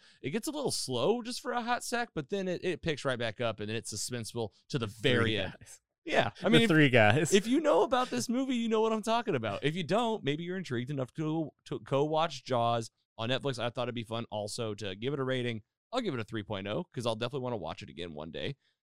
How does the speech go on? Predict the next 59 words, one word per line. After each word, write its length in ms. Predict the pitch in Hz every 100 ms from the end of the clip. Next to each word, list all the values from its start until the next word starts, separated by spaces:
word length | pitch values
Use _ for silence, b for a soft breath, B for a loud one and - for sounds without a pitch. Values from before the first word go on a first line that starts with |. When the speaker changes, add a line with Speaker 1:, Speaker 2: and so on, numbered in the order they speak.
| -
Speaker 1:
Uh, 200 | 117 107
didn't, 240 | 104 117
like, 140 | 110 98 _ -
blow 160 | 127
my 100 | 117
mind 260 | 113 113 110
so 140 | 120
hard 240 | 107 110 110
out 140 | 104
of 80 | 101
three 140 | - 110
point 240 | 110 95
nine 180 | 107 117
or 60 |
anything. 340 | 123 123 127 120
Something 240 | - -
that 120 | 170
I 40 | 139
just 140 | 127
wanna 140 | 135 110
put 240 | - 156
on 300 | 147 139 135
again, 380 | 117 113 123 120 117
enjoy. 500 | 110 117 117 113 110 _ _ _ -
Um, 340 | 117 107 104 - -
and 200 | 113 104 _
I'm 80 | 101
definitely 260 | 107 120 117
excited 260 | 117 101
for 60 | -
the 80 | 110
sequels. 540 | 127 139 240 262 - _ _ _ _ _
Um, 240 | 127 131 127
and 220 | 143 143 143
I 40 |
thought 120 | 202
it'd 100 | 185
be 60 | 165
fun 180 | 147 156
in 40 |
nineteen 240 | 139 135 127
seventy-five 520 | 143 123 - 123 131
to 40 | 104
share 320 | - 120 113
that 140 | 110
it 100 | 107
had 140 | 113 107
a 40 |
nine 360 | 104 113 113 101 _ 110
million 360 | 117 113 110
dollar 280 | 101 101 98
budget 320 | 101 113 113
and 80 | 104
it 60 | 101
made 180 | 95 -
four 180 | 107
hundred 240 | 95 104 87
and 100 | -
seventy-two 560 | 95 85 90 - 73